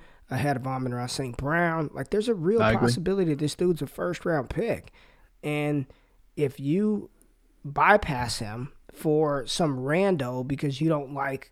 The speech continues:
Speaker 1: Kadarius Toney, you're just doing it wrong, man. If he's picked in the first round by the Green Bay Packers,
Speaker 2: Yeah.
Speaker 1: you telling me I don't want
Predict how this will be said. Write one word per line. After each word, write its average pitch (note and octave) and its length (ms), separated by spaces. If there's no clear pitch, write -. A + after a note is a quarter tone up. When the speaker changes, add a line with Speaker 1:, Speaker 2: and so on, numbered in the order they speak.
Speaker 1:
Kadarius B2+ 460
Toney, B2+ 540
you're G3 100
just A3 220
doing A#3+ 240
it A3+ 40
wrong, G#3+ 380
man. F#3+ 240
If F#3+ 100
he's G#3+ 140
picked - 280
in A3+ 60
the F#3+ 60
first G3 320
round G#3+ 200
by G3+ 100
the F3+ 80
Green F3+ 240
Bay G#3 140
Packers, G#3 400
Speaker 2:
Yeah. F#3 40
Speaker 1:
you F#3+ 40
telling G#3 260
me G3+ 100
I D3+ 200
don't F#3+ 200
want F#3 120